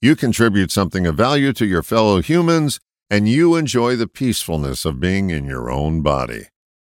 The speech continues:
The ultimate pleasure. Discover being before your warranty runs out. If you don't know how to begin, find a class, a book, a podcast, or a YouTube video that helps you quiet your mind. With a little practice in getting your mind to calm down,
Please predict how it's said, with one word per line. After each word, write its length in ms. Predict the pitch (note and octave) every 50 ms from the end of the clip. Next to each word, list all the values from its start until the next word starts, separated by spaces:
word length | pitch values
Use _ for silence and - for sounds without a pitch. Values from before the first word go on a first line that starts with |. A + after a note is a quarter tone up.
| _ _ _
The 240 | - F2 E2 E2 - _ _ _ -
ultimate 560 | A2 F#2 D#2+ - - E2 D2+ D2 D2+ D2+ -
pleasure. 580 | - - E2+ D#2 C#2+ - - - A1+ - - _ _ _ _ _ _ _ _ _ _ _ _
Discover 500 | - C3 - - - G3+ A#3 G3+ G3 F3
being 420 | A#2+ G#2 B2+ B2 G#2+ F#2+ F2+ F2+ F2
before 360 | G#2 G2 - G#2 G#2+ G#2+ G#2
your 120 | G#2 G2+
warranty 580 | G2+ G#2 A2+ A#2+ A2+ G2 E2+ D#2 - - F#2 E2
runs 360 | D2 D#2 D2+ D2 D2+ C#2+ E2
out. 300 | D2+ C2 A#1 G#1 - - _ _ _ _ _ _ _ _ - -
If 120 | F2 D#2+
you 120 | F#2+ G2+
don't 180 | G#2+ B2+ D3 C#3+
know 140 | D3 D3+ C3+
how 160 | C#3 C3+ C#3
to 100 | C#3+ C#3+
begin, 540 | C3 C#3+ C3 C3+ D3+ D3+ D3+ D#3+ E3 C#3 - _ _ _ _ _ _
find 340 | - - D#3 E3 F#3 F#3 D#3
a 60 | D3+
class, 520 | - - - G#2 F2+ D2+ B1 A1+ - - -
a 80 | -
book, 360 | A2+ A2 D3 A#2 E2+ - -
a 60 | - G#2+
podcast, 680 | - D3+ D3+ D#3 C#3 G2+ - G#2 F2 D#2 D2 - - A#2
or 140 | A#2+ C3+
a 60 | C#3 D3
YouTube 480 | D3+ E3 F3+ D#3+ - - A2+ F2+ C2+
video 480 | A#1+ D2+ D2 C2 C2+ D2 D#2 F2 F2+ - _ _ _ _ _ -
that 100 | G2 F#2
helps 320 | G2 A2+ A#2 A2+ - - -
you 160 | G2+ F2 D#2 -
quiet 600 | - - - D#2+ D#2+ E2 F2 F2+ F#2+ F#2 F2+ - -
your 160 | F#2+ F2+ F2
mind. 560 | E2+ D#2 C#2+ B1+ A#1+ A#1+ A#1 A#1 G1+ - _ _ _ _ _ _ _ _ _ _ -
With 140 | G#2+ A2+ A#2+
a 40 |
little 240 | C3+ D3 D3+ D3 C#3+
practice 500 | G#2+ - C3+ C3+ C#3 A#2+ - D3 C3 G2
in 120 | F#2+ F2+ E2+
getting 240 | F#2+ G2+ G#2 A2
your 120 | G#2+ G#2 G2+
mind 300 | G2 G2 G#2 A2 A#2 G2
to 80 | F#2 -
calm 460 | - - D#2 F2 F2+ F#2+ G2 G2 F#2+
down, 440 | G2 G2 G#2+ A2+ A#2+ C3 C3 A#2+